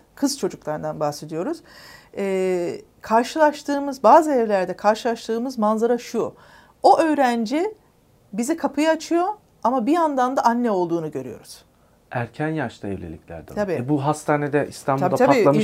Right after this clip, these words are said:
Speaker 1: İcdal
Speaker 2: ya.
Speaker 1: Nergis, tabii, tabii,
Speaker 2: Evet,
Speaker 1: tabii.
Speaker 2: yani,
Speaker 1: Yani,
Speaker 2: e,
Speaker 1: e, şu an o her yerde.
Speaker 2: Yani on üç
Speaker 1: Her
Speaker 2: yaşında,
Speaker 1: yerde.
Speaker 2: on beş yaşında Suriyeli
Speaker 1: Ben Gaziantep'te
Speaker 2: kadın, e,
Speaker 1: on bir
Speaker 2: kız
Speaker 1: yaşında
Speaker 2: çocukları,
Speaker 1: çocuklar gördüm.
Speaker 2: on bir
Speaker 1: On bir,
Speaker 2: yaşında,
Speaker 1: on bir.
Speaker 2: evlenmiş.
Speaker 1: Evet, e, yani imam nikahlı.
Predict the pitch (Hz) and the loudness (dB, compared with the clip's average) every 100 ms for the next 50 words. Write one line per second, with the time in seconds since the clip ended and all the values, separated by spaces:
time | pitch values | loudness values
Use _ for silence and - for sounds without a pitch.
0 | 208 233 254 208 226 214 - 196 226 233 | 10 10 10 6 4 -2 -2 0 0 0
1 | 120 147 269 180 113 110 110 202 208 190 | 4 4 4 4 4 4 4 4 2 -2
2 | 64 57 - - 196 190 190 175 - 302 | -6 -12 -16 -10 -2 0 0 -2 -2 0
3 | 320 285 - 311 - - 220 269 226 160 | 0 0 2 4 2 0 2 2 4 2
4 | 135 139 131 - 156 160 156 - 156 262 | 4 4 4 4 4 4 2 6 8 8
5 | 233 151 151 151 151 151 - 151 - 147 | 8 6 6 4 2 0 -2 -4 -4 0
6 | 151 147 - - - - 156 277 139 135 | 2 2 0 -14 -10 0 4 6 6 4
7 | 135 220 240 269 320 185 311 - 262 311 | 4 8 8 10 8 6 4 2 2 2
8 | - 247 339 330 285 254 254 160 254 262 | 4 6 8 6 4 4 4 4 2 4
9 | 131 226 196 220 220 170 156 156 - 247 | 4 6 6 4 4 2 2 -2 0 6
10 | 294 196 - 165 127 208 180 104 92 147 | 8 8 8 8 8 8 6 0 -2 6
11 | 269 285 143 147 196 - - 226 226 - | 10 10 8 4 2 0 2 4 4 0
12 | - - - - _ _ _ - 147 143 | -4 -10 -10 -12 _ _ _ -16 -12 -4
13 | 196 247 247 208 147 - 220 370 | 0 2 0 -2 -4 2 2 2